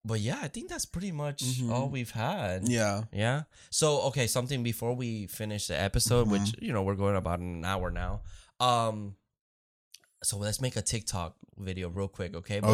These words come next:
Speaker 1: we
Speaker 2: Okay.
Speaker 1: gotta act completely natural, okay?
Speaker 2: Okay.
Speaker 1: Guys, you, if you're listening right now, you're getting B T S, not the band. <laughs> Behind the scenes, okay?
Speaker 2: Okay.
Speaker 1: So we're gonna start, okay?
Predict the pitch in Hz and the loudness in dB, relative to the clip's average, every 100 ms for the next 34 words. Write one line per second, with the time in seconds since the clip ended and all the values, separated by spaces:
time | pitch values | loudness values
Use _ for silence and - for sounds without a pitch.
0 | 95 104 113 117 104 101 - 101 - 104 | 6 6 4 4 2 2 2 0 2 0
1 | 90 95 90 87 78 - 78 - 101 95 | 0 0 2 0 -4 -6 -6 4 6 8
2 | 98 87 117 117 107 104 113 113 113 123 | 6 6 4 2 2 -2 -4 -2 0 2
3 | 117 131 123 120 120 104 98 104 98 107 | 2 2 -2 -4 -4 -4 -2 -2 0 0
4 | 113 - 120 104 95 - - - - - | 0 -2 -4 -4 -4 0 0 -2 -6 -10
5 | - - 107 117 - 107 95 85 92 - | -2 0 4 2 4 4 4 2 -2 -6
6 | - - - - - - - - - - | -8 -10 2 6 8 8 12 12 12 12
7 | - - - - - 214 - 175 110 - | 10 8 8 6 8 8 8 6 4 4
8 | 120 120 113 117 92 78 73 104 131 143 | 4 6 4 4 2 0 2 2 4 6
9 | 101 - 101 95 95 95 95 - 90 - | 6 8 6 4 2 -2 -4 -4 -6 -6
10 | - | -8